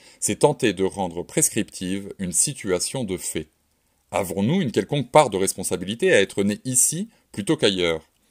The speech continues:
à être nés à cette époque plutôt qu'à une autre ? Avons-nous participé à la sédentarisation de nos aïeux ?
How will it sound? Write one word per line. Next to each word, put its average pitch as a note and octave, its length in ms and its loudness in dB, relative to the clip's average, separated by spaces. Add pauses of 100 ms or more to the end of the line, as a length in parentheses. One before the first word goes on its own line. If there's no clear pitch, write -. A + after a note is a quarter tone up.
(160)
à G#2+ 160 12
être A#2 280 4
nés A2+ 200 2
à F2+ 100 0
cette E3 320 4
époque F#3 400 -2 (260)
plutôt B2 240 0
qu'à C3+ 140 4
une G#2 180 2
autre ? - 360 -6 (500)
Avons-nous G2 420 2
participé - 540 -2
à G3 60 4
la A2 80 4
sédentarisation F#2+ 800 0
de F3 80 -2
nos D#3 180 0
aïeux ? G2 320 2